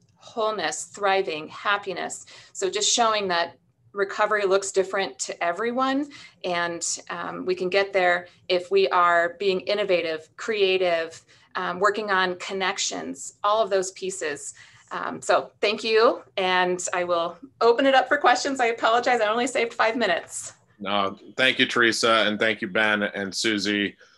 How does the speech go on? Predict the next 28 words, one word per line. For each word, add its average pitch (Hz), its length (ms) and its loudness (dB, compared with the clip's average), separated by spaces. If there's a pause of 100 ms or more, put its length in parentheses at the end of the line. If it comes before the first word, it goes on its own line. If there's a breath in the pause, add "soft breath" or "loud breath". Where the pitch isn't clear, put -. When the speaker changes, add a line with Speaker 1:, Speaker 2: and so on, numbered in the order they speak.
(240 soft breath)
Speaker 2:
Um, 117 380 2
a - 140 -8
couple 123 480 2
logistics 117 560 0
things. 113 460 0 (120)
Uh, 104 320 4 (100)
Megan, 113 360 2
I 107 60 2
just 104 200 -4
wanted 104 320 0
to 104 60 -2
note 104 400 0
that, 101 340 0
uh, 101 260 0
all 107 140 0
council 110 340 -2
members 104 380 -2
are 98 60 -6
here 104 240 0
except 101 420 -2
the 95 60 -12
two 107 220 -2
I 101 60 0
mentioned 101 520 -2 (460 soft breath)
would 101 120 -4
be 104 100 0
gone. 110 600 2
Um, 98 580 -2